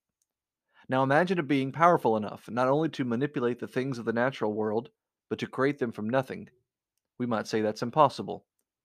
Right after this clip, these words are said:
Once upon a time, impossible is what they said about going to the moon, or flying in an airplane.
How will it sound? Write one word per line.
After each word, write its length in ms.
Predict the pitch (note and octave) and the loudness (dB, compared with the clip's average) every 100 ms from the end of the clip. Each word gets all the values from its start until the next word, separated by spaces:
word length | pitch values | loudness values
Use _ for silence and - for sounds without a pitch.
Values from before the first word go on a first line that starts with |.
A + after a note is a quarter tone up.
| _ _ _ - | _ _ _ -4
Once 240 | A2+ B2 | -2 -2
upon 220 | A2 A2+ | 0 -2
a 60 | G#2 | 2
time, 480 | C#3+ C#3 G#2+ B2 - | 4 4 4 -2 -6
impossible 640 | A#2+ - D3 C#3+ A2+ G#2 | -4 4 4 4 0 0
is 80 | G#2 | 2
what 140 | A#2 | 0
they 80 | - | 0
said 200 | G#2 B2+ | -2 0
about 200 | A#2 A2 | 2 2
going 240 | A2 A#2 A#2 | 2 0 -2
to 60 | |
the 80 | A#2 | -2
moon, 340 | C#3+ D3 G2+ - _ _ _ _ | -2 -2 -4 -12 _ _ _ _
or 120 | A#2 | -8
flying 320 | - B2 B2 | 0 2 2
in 60 | B2 | 0
an 100 | A#2+ | 0
airplane. 440 | D3+ D3+ G2+ F#2+ | 0 0 -4 -4